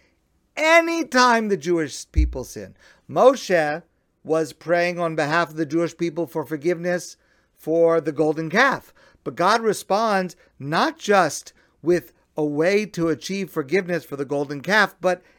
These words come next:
a global path to forgiveness. Kol Zman,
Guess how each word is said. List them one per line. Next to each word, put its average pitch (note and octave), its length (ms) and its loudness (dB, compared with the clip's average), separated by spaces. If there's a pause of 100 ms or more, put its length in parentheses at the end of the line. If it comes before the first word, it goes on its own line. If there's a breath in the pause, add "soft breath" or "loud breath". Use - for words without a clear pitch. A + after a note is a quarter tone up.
a D#3+ 160 0
global D#3 1200 4 (100)
path F3+ 580 -2 (380 soft breath)
to F3+ 120 0
forgiveness. C3+ 680 -8 (320 soft breath)
Kol D#4+ 640 10
Zman, D#3 480 -4